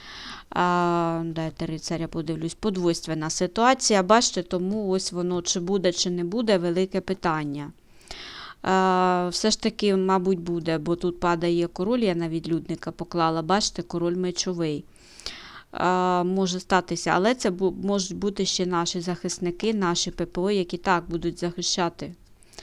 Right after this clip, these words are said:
будуть захищати нас. Потенціал є і будуть гарні почуття. Вс-, вс-, е, загрозлива ситуація, але буде розгортатися, але все ж таки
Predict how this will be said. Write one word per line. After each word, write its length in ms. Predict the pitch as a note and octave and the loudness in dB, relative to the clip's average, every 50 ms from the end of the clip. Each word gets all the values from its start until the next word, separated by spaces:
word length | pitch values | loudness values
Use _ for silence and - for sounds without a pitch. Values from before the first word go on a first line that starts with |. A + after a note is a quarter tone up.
| - - - - - - | -20 -20 -20 -20 -14 -8
будуть 280 | - F3 F3+ F#3+ F3 E3 | -6 -2 -2 -2 0 2
захищати 720 | F#3 F#3+ F#3 - G3 F#3 - - G#3 F3 E3 - - D#3+ | 2 0 2 2 0 0 2 2 2 0 0 -2 -6 -6
нас. 200 | D#3+ D#3 D#3+ - | -6 -6 -8 -8
Потенціал 800 | - - E3+ - F#3+ F#3 F#3 - - G3+ G3 F#3 F3 E3+ E3 | -10 -10 -4 -2 0 0 0 -2 0 2 2 4 4 2 0
є 400 | E3+ E3 F3 F#3 G#3 A3 A#3 B3 B3 - - - - - - - - - - - - | -2 -2 0 2 2 2 2 0 -4 -8 -16 -20 -20 -20 -20 -20 -20 -20 -20 -18 -12
і 60 | - | -8
будуть 280 | F3 F3 F#3+ F3+ F3+ F3 | -4 -4 -4 -4 -2 0
гарні 260 | G3 G3 F#3 F3+ F3+ | 2 2 2 2 0
почуття. 480 | F3 F#3+ F3+ - F#3+ F#3 - F#3+ E3 D3+ | -2 -2 -4 -4 -4 -2 0 0 0 0
Вс-, 260 | D3+ - - - - | 0 -4 -8 -8 -8
вс-, 200 | - - - - | -8 -6 0 2
е, 240 | G#3 G#3+ G#3+ G#3+ G3+ - - - - - - - | 2 4 4 2 0 -2 -6 -8 -8 -8 -8 -8
загрозлива 680 | - F#3+ G3 C4+ C#4+ D4 D4+ C#4 A#3+ A3 A3 G3 G#3 G#3+ | -4 2 4 6 6 6 6 4 4 4 2 2 2 2
ситуація, 800 | - A#3 G3 - A#3 A#3+ C4+ D#4 D#4 - - B3+ A#3 A3+ A3 - - | 0 0 0 4 6 8 8 8 6 2 0 2 4 6 6 6 6
але 400 | G3+ G#3 G3+ G#3+ A3+ A3+ G3 A#2 | 6 4 4 4 6 6 4 4
буде 260 | F#3 G#3 G3 G#3 G#3+ | 2 0 2 2 2
розгортатися, 800 | G3+ G#3+ F#3+ G3+ G#3+ G3+ - - C4 D4+ - E4 D4 - - C4 - | 2 2 0 -2 -2 0 4 6 6 6 6 2 0 4 4 4 6
але 320 | - G#3 G3+ G3 G#3 A3+ B3+ | 6 4 4 4 4 4 4
все 220 | B3 - - G#3+ | 2 0 -2 -2
ж 80 | - - | 0 0
таки 360 | A#3 A#3 A#3 - A#3+ A3+ | -2 -2 0 0 0 0